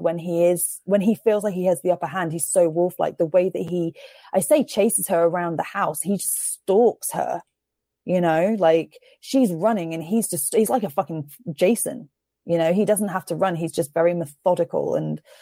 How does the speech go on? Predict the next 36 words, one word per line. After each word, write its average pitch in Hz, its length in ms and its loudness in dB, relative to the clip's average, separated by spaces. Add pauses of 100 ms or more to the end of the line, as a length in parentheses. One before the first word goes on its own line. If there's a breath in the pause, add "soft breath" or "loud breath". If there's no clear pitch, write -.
(560 soft breath)
well 180 460 2
thought 170 280 2
out 180 240 0
and, 165 320 -8 (180)
and 175 140 0
everything. 165 320 0
And 165 320 -4
so 196 140 2
you 180 260 2
can, 180 400 0 (380)
even 208 320 4
though 185 160 4
he 190 340 2
is 170 280 0 (380)
more 185 360 4
of 170 140 0
the 165 100 -4
victim, 175 460 -2
I 160 60 2
suppose, 156 640 0 (160)
in 170 340 0
the 160 140 -2
majority 160 360 2
of - 40 -18
this 156 140 -6
film, 175 180 0
the 156 60 -2
way, 165 200 2
you 185 80 -4
know, 160 120 0
he's 151 180 -6
tied 156 320 -4
up 151 180 0
and 147 60 -4
he's 143 120 -6
being 151 360 -4